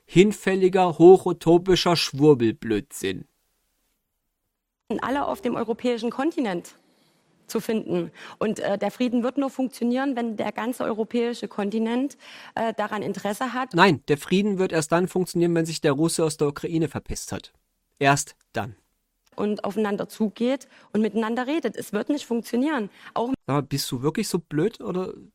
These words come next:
Speaker 1: tust du hier nur so? Ist das hier populistischer Blödsinn? Ist das hier Indoktrination von Sarah Zarenknecht? Oder ist das hier das Sprachrohr Sarah Zarenknechts? Oder was ist das hier? Das wurde doch alles versucht, Mann.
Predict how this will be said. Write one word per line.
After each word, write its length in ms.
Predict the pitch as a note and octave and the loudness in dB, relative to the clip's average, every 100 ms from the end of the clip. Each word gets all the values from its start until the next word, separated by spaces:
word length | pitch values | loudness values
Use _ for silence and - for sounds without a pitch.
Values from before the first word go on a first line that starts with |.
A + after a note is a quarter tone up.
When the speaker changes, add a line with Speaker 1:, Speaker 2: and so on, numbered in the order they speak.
| _ | _
Speaker 1:
tust 300 | - E3 - | -14 -12 -8
du 60 | B2 | -8
hier 180 | A2 A2 | -4 -4
nur 200 | G#2+ G#2 | -4 -6
so? 320 | - A2 - - _ _ _ _ _ | -4 -6 -8 -16 _ _ _ _ _
Ist 200 | - - | -2 2
das 140 | G#3 - | 2 4
hier 200 | G#3 F#3+ | 2 2
populistischer 800 | - - - E3 F3+ E3 - B2 | 0 -2 2 0 0 -2 -2 0
Blödsinn? 440 | C3 F3 - B3 | 2 0 0 -4
Ist 200 | G#3+ - | -4 -6
das 120 | D#3 | -2
hier 160 | - E3+ | 0 2
Indoktrination 800 | E3+ E3+ D#3 D#3 D3+ - E3 D#3 | 2 0 -2 -2 -4 -2 -2 0
von 160 | D3 | 0
Sarah 300 | C#3 C3+ A#2 | 0 -2 -4
Zarenknecht? 720 | - D3 A3+ B3 C4 B3 - - - - | -2 -2 0 -4 -4 -6 -8 -20 -20 -4
Oder 200 | F3+ E3+ | 2 4
ist 160 | F#3+ - | 4 0
das 140 | E3 | -2
hier 100 | D#3+ | 0
das 100 | C3 | -2
Sprachrohr 520 | - - D#3 G3+ A#3+ | -2 0 2 2 0
Sarah 320 | G#3+ A3 A3 - | 0 2 0 -2
Zarenknechts? 840 | F#3 F#3 A3 - G3+ - - - | -2 0 -2 -4 -4 -4 -8 -4
Oder 180 | F3+ D#3+ | -2 -2
was 120 | D3+ | -6
ist 180 | C3 - | -10 -10
das 160 | G2+ | -10
hier? 240 | - G#2+ G2+ _ _ _ _ _ _ _ _ _ _ _ _ | -10 -12 -14 _ _ _ _ _ _ _ _ _ _ _ _
Das 260 | D#3+ - E3 | -6 -2 2
wurde 240 | A3 G#3+ | 4 4
doch 180 | F#3+ - | 2 -4
alles 480 | F3 G#3+ A#3 G#3+ - | -2 0 2 0 0
versucht, 720 | G3 D3+ F3 C4 B3+ - F#3+ | 2 2 2 0 -2 -6 2
Mann. 400 | F#3+ D#3+ A2 | 4 4 2